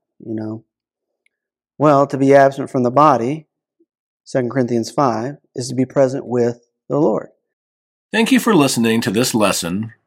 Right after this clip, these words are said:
Speaker 2: from the epistles to the Thessalonians. Jeremy has a companion book to this study available on Amazon for purchase.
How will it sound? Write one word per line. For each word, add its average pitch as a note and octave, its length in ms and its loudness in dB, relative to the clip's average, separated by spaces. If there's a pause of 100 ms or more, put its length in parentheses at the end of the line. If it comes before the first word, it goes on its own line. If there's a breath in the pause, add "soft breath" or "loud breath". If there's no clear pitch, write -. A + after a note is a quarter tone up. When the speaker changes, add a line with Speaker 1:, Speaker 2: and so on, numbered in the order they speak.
Speaker 2:
from G#2+ 100 -2
the G#2+ 100 0
epistles F2 680 -6 (140)
to G2 80 -10
the D#2+ 120 -4
Thessalonians. E2+ 920 -6 (840 soft breath)
Jeremy C4 280 2
has F3 200 2
a F3+ 40 -2
companion F3 580 0
book D#2+ 260 -6
to F2+ 100 -8
this D#2 180 -4
study C#2 380 -6
available F3+ 440 0
on F3+ 180 2
Amazon G#2 460 -2
for G#2+ 140 -10
purchase. - 640 -10